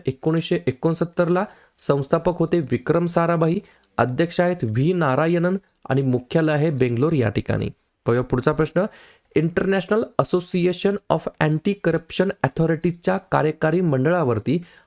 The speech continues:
अलीकडेच कोणत्या देशाची निवड झालेली आहे? तर पर्याय क्रमांक ए, संयुक्त अरब अमिराती म्हणजेच युनायटेड अरब इमिरेट्स या देशाची या ठिकाणी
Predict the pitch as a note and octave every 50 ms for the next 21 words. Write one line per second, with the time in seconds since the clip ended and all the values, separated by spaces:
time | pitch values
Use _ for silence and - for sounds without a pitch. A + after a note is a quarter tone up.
0 | _ _ - C#3+ D#3+ F#3 F#3+ - G3 G3+ G#3+ - G#3 - - D#3+ D#3 D#3 - F3+
1 | F3+ E3+ C#3+ C#3 A#2+ - C3+ B2+ - - F3+ D#3+ C#3 A#2+ A#2+ D#3+ F3+ D#3+ C#3 A#2
2 | A2 A2+ A2+ A2 A2 A2 G#2+ A2+ A2+ - - _ _ _ _ - - - - C#3
3 | D3+ D#3 D#3 D#3+ D#3 D#3 D3 D3+ C#3+ - - - - F#3+ E3 D#3+ F3 E3+ - -
4 | - _ _ _ - - - - F3 F3 F3+ F3+ G3+ G3+ G3+ - _ A3+ A3+ -
5 | - - D#3 E3+ F3 E3 D#3+ - _ _ C3+ C3 C3 C3 B2+ B2 A#2 A2 - -
6 | A2+ - - _ - A#2 B2+ C3+ E3 F3+ E3+ - - B2+ B2 A2+ C3+ D3+ D3+ D#3+
7 | E3+ E3+ E3+ G3 G3 G3+ - - - - C#3+ D3+ E3+ D#3+ D#3 - - _ - C#3+
8 | D#3+ F3 D3 B2 B2+ C3 - - - - _ _ _ - B2 D3+ F#3 G3 E3 E3
9 | D3+ - - D3+ C3+ - D#3 D3 B2 A#2+ - A#2+ - A#2+ A2+ A#2 E3